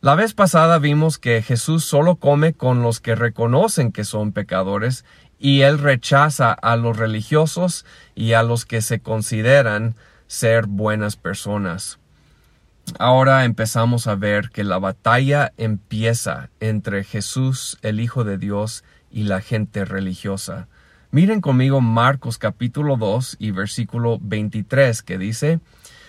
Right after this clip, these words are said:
"Y aconteció que un día de reposo Jesús pasaba por los sembrados, y sus discípulos, mientras se abrían paso, comenzaron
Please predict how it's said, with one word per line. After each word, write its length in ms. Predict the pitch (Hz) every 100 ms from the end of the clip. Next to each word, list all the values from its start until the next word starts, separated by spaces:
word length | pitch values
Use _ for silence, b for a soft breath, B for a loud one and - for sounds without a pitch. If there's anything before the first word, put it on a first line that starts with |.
| B B B
"Y 140 | 110
aconteció 760 | 113 113 131 135 143 - 156 165
que 420 | - 110 104 92 -
un 240 | - 139 131
día 200 | 123 123
de 120 | 113
reposo 640 | 101 98 110 107 - 92
Jesús 480 | - 113 101 117 113
pasaba 480 | 117 113 113 113 117
por 200 | 107 104
los 140 | 101
sembrados, 680 | - 101 101 113 104 107 113
y 120 | - 101
sus 260 | - 104
discípulos, 720 | 110 110 156 151 101 98 113
mientras 440 | 98 101 107 110 110
se 140 | 104
abrían 400 | 98 95 117 123
paso, 400 | 117 104 104 117 113
comenzaron 720 | 107 101 98 - 110 113 120